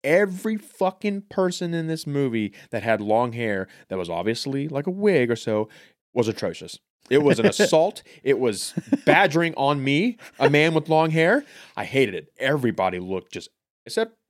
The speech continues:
Speaker 1: what's her face, the, the, the main woman. I can't
Speaker 2: Yeah.
Speaker 1: remember. Her hair, even if it was a wig, looked fine.
Speaker 2: Mm-hmm.
Speaker 1: But the men, oh my <laughs> God, that, those were horrible.
Speaker 2: So back at Arthur's castle,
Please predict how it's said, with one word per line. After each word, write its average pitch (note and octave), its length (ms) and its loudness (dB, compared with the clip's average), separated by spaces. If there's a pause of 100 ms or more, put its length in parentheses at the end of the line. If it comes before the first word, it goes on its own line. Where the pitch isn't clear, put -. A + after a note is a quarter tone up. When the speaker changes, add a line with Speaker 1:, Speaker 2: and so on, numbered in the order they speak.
(580)
Speaker 1:
what's C3 300 0
her A2 80 -4
face, - 360 -12 (220)
the, G#2 240 -2
the, G2 240 -4
the G2+ 80 -8
main G#2+ 260 -6
woman. G2 240 -6
I F2+ 60 -12
can't A#2 160 -8
Speaker 2:
Yeah. F#2+ 100 -8
Speaker 1:
remember. F2 140 -14 (120)
Her D#3 160 2
hair, A2 280 0 (200)
even A#2 220 -6
if F#2 140 -14
it D#2 100 -12
was F2+ 500 -8
a E2+ 40 -12
wig, E2+ 260 -8 (200)
looked C4+ 160 -8
fine. C#4+ 240 -6 (140)
Speaker 2:
Mm-hmm. E3 160 -10 (320)
Speaker 1:
But G2+ 260 -4
the F#2+ 140 -8
men, D#3 480 -2 (520)
oh A#2 240 -2 (500)
my G#2+ 600 0 (240)
<laughs> - 220 -20
God, G2 340 2
that, F2+ 260 -2
those A#2 200 2
were F#2 100 -8 (120)
horrible. G#2+ 480 -4 (960)
Speaker 2:
So D#3 140 -2
back A3 280 4
at G#3 60 4
Arthur's E3 360 2
castle, A2 540 -2